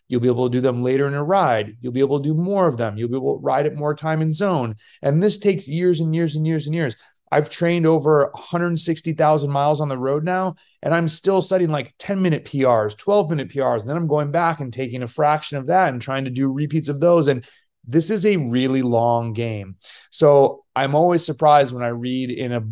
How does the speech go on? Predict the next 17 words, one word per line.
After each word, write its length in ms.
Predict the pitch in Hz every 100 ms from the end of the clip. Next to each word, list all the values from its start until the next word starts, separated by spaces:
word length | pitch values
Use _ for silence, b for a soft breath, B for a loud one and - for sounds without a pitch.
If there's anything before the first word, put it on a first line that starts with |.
| -
in 100 | 127
a 60 | 113
forum, 520 | - 170 156 135 123
someone's, 480 | 135 127 127 123 110 -
uh, 300 | 123 123 120 - _ _ _
and 80 | 139
I'm 100 | 151
not 180 | 214 202
knocking 320 | 202 170 170
people, 380 | 127 107 98 - b b _
but 120 | 143
if 120 | 135
you're 140 | 165 202
saying 180 | 202
you're 160 | 185 160
an 60 | 135
experienced 920 | 123 - 147 160 165 156 - -